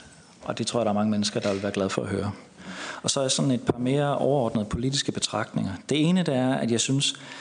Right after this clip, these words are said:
det er en, øh, lidt liberal,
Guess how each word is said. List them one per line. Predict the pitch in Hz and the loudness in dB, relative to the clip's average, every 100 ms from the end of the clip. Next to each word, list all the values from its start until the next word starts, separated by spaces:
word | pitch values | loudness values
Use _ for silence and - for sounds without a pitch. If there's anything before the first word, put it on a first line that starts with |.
| - - | -14 -2
det | 123 | 0
er | 117 | 2
en, | 117 120 120 - - - - _ - - - | 4 2 -2 -14 -20 -20 -20 _ -20 -14 -8
øh, | 214 107 | -4 -2
lidt | 104 123 160 156 | -2 -2 -2 -4
liberal, | 104 123 117 135 180 180 | -2 0 0 0 0 -2